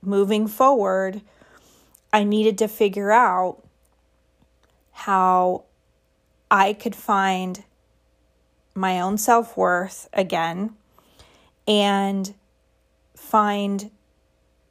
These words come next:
what, what was needed from me, really figure out what was my part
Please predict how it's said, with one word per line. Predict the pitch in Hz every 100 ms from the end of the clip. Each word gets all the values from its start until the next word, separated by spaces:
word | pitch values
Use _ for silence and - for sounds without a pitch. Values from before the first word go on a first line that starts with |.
| _ _ _ _ _ _ _ _ -
what, | 190 214 202 - 185
what | 190 202 214 208
was | 208
needed | 208 214 220 208
from | - 196 190 175
me, | 214 233 147 208 _ _
really | 202 233 240 240 226 214 - - -
figure | 247 208 208
out | 220 269 214 208 208 - _ _ _ _ _ _ -
what | 196 233 220
was | 226 214
my | 214 202 190
part | - 220 202 165 - -